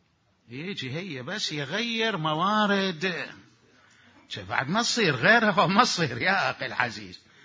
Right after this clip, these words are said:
إلا واحد هو بأثناء الدرس شنو يكتبها ويرتبها، هاي ما تصير أمات.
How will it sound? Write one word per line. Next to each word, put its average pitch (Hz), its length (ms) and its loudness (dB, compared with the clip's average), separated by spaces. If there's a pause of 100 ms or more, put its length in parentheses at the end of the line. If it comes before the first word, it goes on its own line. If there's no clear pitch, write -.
(380)
إلا 208 300 4
واحد 185 380 6
هو 175 200 2
بأثناء 190 520 4
الدرس 190 380 0
شنو 170 580 0
يكتبها 165 560 -2
ويرتبها، 120 680 -4
هاي 147 80 -6
ما 175 120 -6
تصير 113 400 -8
أمات. 104 340 -10